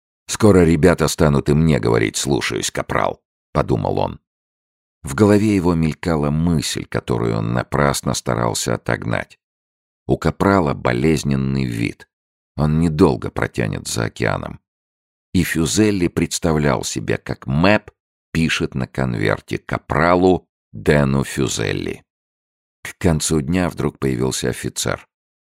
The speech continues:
Лицо его горело от волнения, а защитная шинель торчала ещё больше, чем обыкновенно. "Ну, сержант,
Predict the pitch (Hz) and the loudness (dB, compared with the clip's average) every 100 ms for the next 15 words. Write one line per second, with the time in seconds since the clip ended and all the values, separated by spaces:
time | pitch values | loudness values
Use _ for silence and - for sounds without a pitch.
0 | - 71 - 95 85 76 69 78 80 69 | -2 0 2 2 4 2 2 4 4 2
1 | 50 50 - 52 55 58 53 50 50 - | 0 -4 -2 -2 -2 -2 -2 -4 -8 -12
2 | _ _ - 65 67 - - 67 58 55 | _ _ -6 -4 -2 -2 -4 -4 -4 -4
3 | 53 - 62 67 69 - 60 - 65 57 | -4 -2 0 0 0 -2 -4 -2 0 0
4 | 55 - - 50 71 65 - 62 60 53 | -2 -2 -4 0 0 2 -2 -4 -4 -4
5 | 50 - - 55 50 50 50 50 _ _ | -6 -10 -6 -4 -2 -4 -8 -14 _ _
6 | _ _ _ _ _ _ _ 107 151 143 | _ _ _ _ _ _ _ 4 6 6
7 | - - 123 95 123 85 - | 2 0 2 4 4 4 0